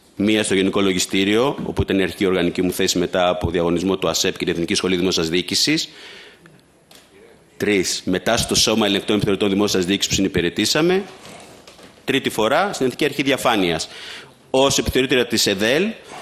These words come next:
το θυμάμαι γιατί τότε προσπαθούσαμε να βρούμε τρόπο να επιταχύνουμε και ευτυχώς που, που βγήκε αυτό το πόρισμα,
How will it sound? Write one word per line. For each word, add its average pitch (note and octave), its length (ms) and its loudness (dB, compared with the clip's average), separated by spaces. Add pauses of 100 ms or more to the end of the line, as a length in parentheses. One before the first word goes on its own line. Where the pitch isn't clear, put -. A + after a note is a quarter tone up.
(160)
το - 80 -4
θυμάμαι A#2 360 2
γιατί A2 220 0
τότε A#2+ 180 2
προσπαθούσαμε A2 360 0
να G#2+ 80 2
βρούμε A2+ 200 2
τρόπο A#2 320 0
να G#2+ 80 4
επιταχύνουμε A#2+ 920 2 (380)
και - 140 2
ευτυχώς A2+ 440 0
που, C3+ 220 2 (200)
που A2+ 100 -4
βγήκε A2 280 0
αυτό G#2 160 0
το - 80 -2
πόρισμα, G2 500 0